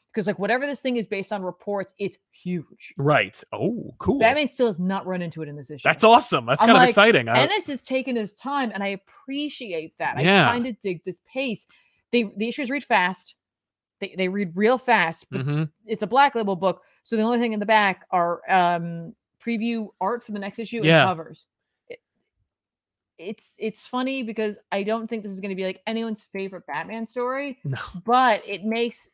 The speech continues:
Speaker 1: it just makes me feel like I'm reading, and I, I know we've talked about this, that this is, like, a script he had from
Speaker 2: Yeah.
Speaker 1: someone else. Um, but it, it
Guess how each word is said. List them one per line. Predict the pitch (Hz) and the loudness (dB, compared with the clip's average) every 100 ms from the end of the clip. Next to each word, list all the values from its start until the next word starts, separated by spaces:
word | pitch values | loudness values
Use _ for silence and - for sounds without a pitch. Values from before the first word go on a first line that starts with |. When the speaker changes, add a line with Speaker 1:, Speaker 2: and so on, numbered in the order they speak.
| _ | _
Speaker 1:
it | 214 | -8
just | 240 240 - | -2 -2 -4
makes | 214 202 220 214 - | -8 -4 -4 -8 -8
me | 220 | -8
feel | - 202 185 | -8 -6 -4
like | 180 | -4
I'm | 185 180 | -6 -8
reading, | 185 190 185 180 180 | -8 -6 -6 -8 -6
and | 196 | -4
I, | 185 180 | -4 -4
I | 196 | -4
know | 208 | -4
we've | 208 - | -6 -8
talked | 175 | -10
about | 165 160 | -8 -10
this, | 151 | -12
that | 160 | -12
this | 165 170 | -12 -10
is, | |
like, | 170 160 | -10 -10
a | 151 - | -12 -14
script | - 165 - | -16 -16 -12
he | |
had | 147 143 - - | -14 -16 -20 -4
from | 156 | 2
Speaker 2:
Yeah. | 143 | 4
Speaker 1:
someone | 117 156 | 2 -4
else. | 151 - _ _ _ _ _ 175 | -16 -20 _ _ _ _ _ -2
Um, | 170 165 160 156 _ _ - | 0 -2 -6 -12 _ _ -4
but | 202 | -4
it, | 208 - | -4 -4
it | 202 196 | -4 -4